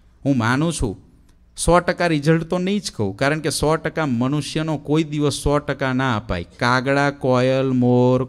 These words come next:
કેરી, ટામેટું, મરચું બધાને સો ટકા અપાય કે આ ચાર દી નહીં બગડે, પણ માણસની કોઈ ગેરંટી. સવારે મીઠો હોય અને બપોર પડે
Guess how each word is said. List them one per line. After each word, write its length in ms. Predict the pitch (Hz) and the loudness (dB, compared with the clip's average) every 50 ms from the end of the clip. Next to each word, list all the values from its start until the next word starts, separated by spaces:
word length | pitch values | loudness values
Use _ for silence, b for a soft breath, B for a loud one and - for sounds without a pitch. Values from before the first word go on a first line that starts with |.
| - - | -4 -2
કેરી, 440 | 127 117 117 120 117 127 127 127 127 | 0 2 2 2 2 2 2 0 0
ટામેટું, 760 | 127 - 117 117 113 117 120 120 123 131 127 127 127 127 131 - - 127 | -2 -2 0 2 2 2 0 0 0 0 0 0 0 0 -4 -8 -4 0
મરચું 460 | 120 117 113 117 113 - - 123 123 | 2 2 2 0 -2 -2 -2 -2 0
બધાને 400 | 120 113 110 113 127 131 131 135 | 0 -2 -2 -2 -2 -2 -2 -2
સો 200 | 123 110 120 127 | -2 -2 -2 -4
ટકા 320 | 127 - 120 113 127 123 127 | -4 -6 -8 -6 -4 -4 -4
અપાય 220 | 127 - 127 117 | -2 -4 -6 -4
કે 80 | 123 117 | -4 -6
આ 40 | |
ચાર 240 | 113 - 127 127 127 127 | -6 -4 -2 -2 -2 -4
દી 160 | 123 120 117 | -2 -2 -2
નહીં 200 | 113 120 123 113 | 0 0 -2 -2
બગડે, 300 | 110 98 87 87 85 87 - - b b b b b b b b b b b b | -2 -4 -6 -8 -12 -14 -20 -20 b b b b b b b b b b b b
પણ 140 | 156 147 127 | 0 2 2
માણસની 640 | 120 120 117 127 143 170 175 175 175 - 170 170 | 2 0 2 2 2 2 2 0 -2 -4 -4 -6
કોઈ 320 | 160 - - 151 165 175 170 143 | -6 -4 0 2 2 2 2 0
ગેરંટી. 540 | 135 127 127 123 123 120 117 - 131 135 147 156 - - - - - - - - - - _ _ _ _ _ _ _ _ _ _ _ _ _ _ _ _ _ _ _ _ _ _ _ _ - | 0 0 0 0 0 -2 -2 0 0 0 0 0 -2 -8 -14 -20 -20 -20 -20 -20 -20 -20 _ _ _ _ _ _ _ _ _ _ _ _ _ _ _ _ _ _ _ _ _ _ _ _ 2
સવારે 420 | - 135 143 156 160 165 170 175 | 4 6 8 8 8 8 8 6
મીઠો 380 | 175 175 175 170 170 190 190 202 202 | 4 4 0 2 4 6 8 8 10
હોય 320 | 202 214 226 247 262 254 247 - - - - - - - - _ _ _ _ _ _ _ _ _ _ _ _ _ _ _ _ _ _ _ _ - | 10 10 10 10 8 6 0 -4 -12 -20 -20 -20 -20 -20 -20 _ _ _ _ _ _ _ _ _ _ _ _ _ _ _ _ _ _ _ _ -4
અને 140 | 131 147 | -2 -2
બપોર 400 | 143 139 151 147 147 180 175 175 | 2 2 2 4 6 6 6 6
પડે 280 | 160 170 165 165 175 - | 6 6 6 8 8 8